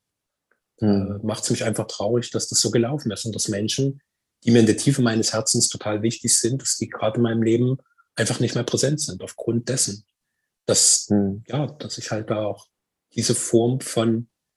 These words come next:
Speaker 2: Macht versucht habe, in der jeweiligen Beziehung zu leben. Und jetzt ist mir auch vollkommen klar, warum die Menschen einfach gehen mussten. So, oder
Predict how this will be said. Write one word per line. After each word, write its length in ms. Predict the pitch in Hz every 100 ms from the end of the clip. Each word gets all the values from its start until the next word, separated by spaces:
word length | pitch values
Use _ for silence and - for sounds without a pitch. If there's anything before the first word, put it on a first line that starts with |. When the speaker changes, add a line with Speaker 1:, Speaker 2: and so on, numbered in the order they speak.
| -
Speaker 2:
Macht 460 | 98 98 - - -
versucht 460 | - 113 110 -
habe, 200 | 127 123
in 160 | 117 113
der 120 | 107
jeweiligen 400 | 107 110 113 113
Beziehung 360 | 113 - 123 123
zu 100 | 143
leben. 280 | 147 120 - _ _ _ _ _ _
Und 120 | 98
jetzt 120 | 104 113
ist 100 | 117
mir 80 |
auch 80 | 110
vollkommen 360 | - 117 110 101
klar, 260 | 107 123
warum 240 | 113 107 113
die 100 | 107
Menschen 380 | 107 107 - 110
einfach 260 | 110 - -
gehen 240 | 120 117
mussten. 440 | 143 - - 90 _ _ _ _ _ _ _ _ _ _ _ _
So, 360 | - 101 98 98 95 -
oder 340 | 113 113 110